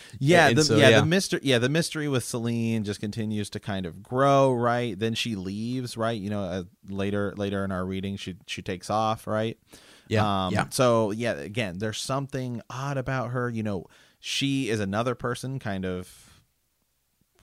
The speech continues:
Speaker 1: persuading Rand to not, you know, really trust
Speaker 2: Mm-hmm.
Speaker 1: the Aes Sedai. Uh, <laughs> yeah, there's definitely
Speaker 2: Yeah,
Speaker 1: something
Speaker 2: yeah,
Speaker 1: that
Speaker 2: yeah.
Speaker 1: she certainly, uh, does not like the Aes Sedai, right? So y-,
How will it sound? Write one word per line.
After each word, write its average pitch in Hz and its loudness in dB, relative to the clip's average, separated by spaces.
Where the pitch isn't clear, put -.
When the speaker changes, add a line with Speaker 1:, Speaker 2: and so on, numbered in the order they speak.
Speaker 1:
persuading 98 -4
Rand 95 -4
to - -14
not, 120 -8
you 143 -6
know, 180 -2
really 180 -2
trust 190 6
Speaker 2:
Mm-hmm. 202 0
Speaker 1:
the 175 0
Aes 190 -2
Sedai. 190 0
Uh, 113 2
<laughs> 170 2
yeah, 143 2
there's 123 -2
definitely 120 -2
Speaker 2:
Yeah, 160 2
Speaker 1:
something 123 4
Speaker 2:
yeah, 139 6
Speaker 1:
that 131 6
Speaker 2:
yeah. 123 4
Speaker 1:
she 131 0
certainly, 120 -2
uh, 104 0
does 98 -4
not 95 -2
like 98 -6
the 95 -8
Aes 95 -6
Sedai, 98 -6
right? 95 -4
So 95 0
y-, 98 -10